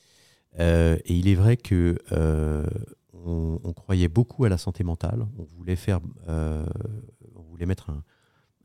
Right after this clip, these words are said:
un, une accélération forte, euh, sur ce sujet. Euh, et en même temps, euh, on,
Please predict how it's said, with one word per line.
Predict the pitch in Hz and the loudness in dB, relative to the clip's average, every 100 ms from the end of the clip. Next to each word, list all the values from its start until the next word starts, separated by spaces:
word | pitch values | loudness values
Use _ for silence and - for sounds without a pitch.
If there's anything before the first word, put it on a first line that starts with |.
| 85 | -14
un, | 87 87 | -10 -6
une | 87 82 87 | -4 -2 0
accélération | 98 - 92 92 98 | 0 0 0 0 -4
forte, | - 107 - - | -2 -4 -4 -10
euh, | - - - | -8 -6 -8
sur | - - - | -10 -12 -10
ce | - | -10
sujet. | - 92 87 95 156 _ _ - - - - - _ - | -8 -4 0 0 -2 _ _ -20 -20 -20 -20 -20 _ -2
Euh, | 85 85 82 80 80 80 - _ | 2 2 2 2 0 -2 -6 _
et | 92 92 | 0 2
en | |
même | 92 92 | 4 4
temps, | - 120 139 156 - _ - | 4 2 2 0 -4 _ -8
euh, | 90 87 92 92 - - - - _ _ | -4 -2 -2 -4 -4 -6 -8 -12 _ _
on, | 87 85 82 82 80 78 | -18 -16 -16 -16 -18 -18